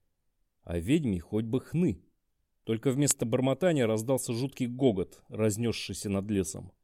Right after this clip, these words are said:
Она даже руки не опустила, будто н-, не заметив моей попытки нападения. И что теперь делать? Кое-как утвердившись на четырех лапах, я медленно начинаю обходить ее по кругу,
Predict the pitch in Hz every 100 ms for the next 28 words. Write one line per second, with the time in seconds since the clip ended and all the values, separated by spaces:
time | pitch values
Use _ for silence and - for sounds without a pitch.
0 | _ _ _ _ _ 95 120 127 120 151
1 | 156 120 107 98 107 - 110 95 87 -
2 | 110 101 120 131 123 123 151 160 - 92
3 | 104 104 101 107 101 117 - 107 107 120
4 | 123 98 85 82 _ _ _ _ _ -
5 | - - 151 - 92 87 107 113 - _
6 | _ _ _ _ _ _ _ - 156 160
7 | 170 - 147 151 160 170 131 143 123 135
8 | 147 - 160 202 - - 113 123 143 120
9 | 113 110 110 127 123 110 107 - 131 135
10 | 170 - 123 117 139 - 160 120 92